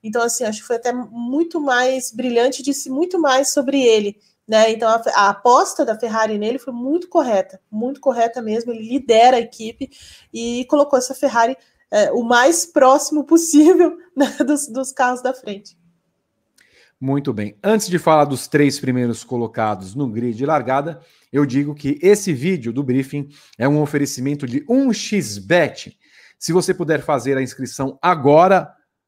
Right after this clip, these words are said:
Speaker 2: coloque o seu celular aqui na tela, tem o Q R Code e também temos o link aqui no nosso vídeo. Você ganha o seu depósito em dobro. Você pode fazer apostas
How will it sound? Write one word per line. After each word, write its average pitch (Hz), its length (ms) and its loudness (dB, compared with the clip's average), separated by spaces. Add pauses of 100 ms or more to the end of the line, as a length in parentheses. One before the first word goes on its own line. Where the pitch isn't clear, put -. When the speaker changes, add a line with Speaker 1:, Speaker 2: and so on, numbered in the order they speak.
(300)
Speaker 2:
coloque 165 300 4
o 143 40 -10
seu 143 120 -10
celular 139 340 0
aqui 127 160 -4
na 120 120 -6
tela, 165 320 -2
tem 143 160 -6
o 127 80 -6
Q 190 180 -4
R 151 220 0
Code 196 500 0
e 202 100 -8
também 180 460 -4
temos 165 300 -8
o 156 60 -6
link 147 260 -6
aqui 135 180 -10
no 127 400 -6
nosso 127 380 -6
vídeo. 160 360 -4 (380)
Você 139 240 -6
ganha 156 240 -2
o 143 40 -4
seu 147 140 -6
depósito 143 800 0
em 202 200 2
dobro. 135 480 4
Você - 120 -12
pode 113 220 -8
fazer 117 160 -6
apostas 113 640 -4